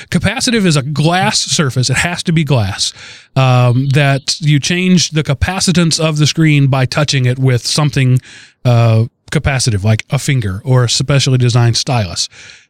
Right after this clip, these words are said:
Uh, it won't work with just a regular plastic stylus 'cause that's not capacitive. Uh, a resistive touchscreen is where you press on it and make stuff happen. A capacitive touchscreen requires z-, almost no pressure, just presence.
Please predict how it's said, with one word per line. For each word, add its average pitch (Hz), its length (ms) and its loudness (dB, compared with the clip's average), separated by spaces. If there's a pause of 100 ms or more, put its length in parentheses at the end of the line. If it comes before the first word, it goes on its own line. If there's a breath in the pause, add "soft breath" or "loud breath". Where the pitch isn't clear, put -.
(120)
Uh, 117 300 4
it 131 160 2
won't 147 240 2
work 135 260 -2
with 127 440 0
just - 180 0
a 127 40 4
regular 120 280 2
plastic 196 380 -2
stylus 113 340 0
'cause 131 140 2
that's 135 180 0
not 135 160 2
capacitive. 110 560 -2 (580 soft breath)
Uh, 117 300 2
a 135 100 4
resistive 147 520 2
touchscreen 143 680 0 (320 loud breath)
is 139 460 0 (140)
where 165 180 2
you 165 160 2
press - 380 -2
on 117 160 2
it 113 120 -2
and 135 160 2
make 131 160 2
stuff 120 240 -2
happen. 98 360 -10 (460 soft breath)
A 139 60 0
capacitive 190 460 0
touchscreen 170 720 0
requires 147 420 2
z-, 143 280 -2 (100)
almost 180 360 2
no 160 160 2
pressure, 123 380 0
just 139 300 -2
presence. 131 640 -4